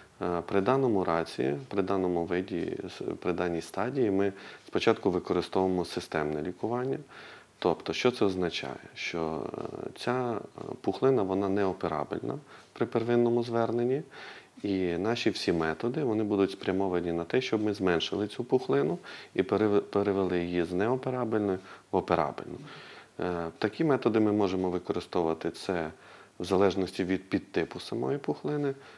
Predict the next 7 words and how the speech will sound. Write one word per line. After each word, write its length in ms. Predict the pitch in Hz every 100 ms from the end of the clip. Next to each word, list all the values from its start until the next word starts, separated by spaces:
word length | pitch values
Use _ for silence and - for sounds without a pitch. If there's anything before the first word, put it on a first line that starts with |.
| -
Ми 100 | 127
будемо 320 | 120 101 92 90
використовувати 840 | 90 - 82 - 82 80 78 - - - -
чи 180 | -
хіміотерапію, 1080 | 117 - 90 90 113 - 135 131 135 127 131 131 -
чи 140 | -
гормонотерапію, 1040 | 113 87 87 98 120 120 123 - - 107